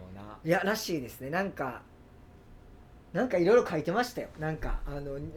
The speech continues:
Speaker 2: ほんま読み方、例えば、一匹。じゃあ二匹ちゃうんか。じゃあ二匹。
Speaker 1: 三匹。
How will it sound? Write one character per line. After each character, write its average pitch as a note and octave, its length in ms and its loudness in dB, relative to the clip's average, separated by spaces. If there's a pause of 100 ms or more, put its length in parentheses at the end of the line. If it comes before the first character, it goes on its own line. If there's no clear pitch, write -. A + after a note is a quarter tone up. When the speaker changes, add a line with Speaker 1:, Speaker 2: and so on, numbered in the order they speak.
Speaker 2:
ほ G3+ 140 -4
ん G3 80 -4
ま F#3+ 80 0
読 F#3 160 2
み F#3+ 120 0
方、 A3 320 0 (160)
例 C4 120 12
え F#3 40 6
ば、 D#3 220 2 (260)
一 D#4 240 6 (140)
匹。 B3 400 2 (880)
じ G3+ 100 6
ゃ C4+ 80 12
あ F#3+ 40 10
二 C#4+ 180 6
匹 G#3+ 360 2
ち - 120 0
ゃ F#3+ 80 8
う E3 60 0
ん C#3 40 -4
か。 - 220 -14
じ G#3+ 80 0
ゃ G3+ 40 6
あ - 20 2
二 A3 180 6
匹。 - 340 -6 (1080)
Speaker 1:
三 - 260 -14
匹。 G#2 80 -14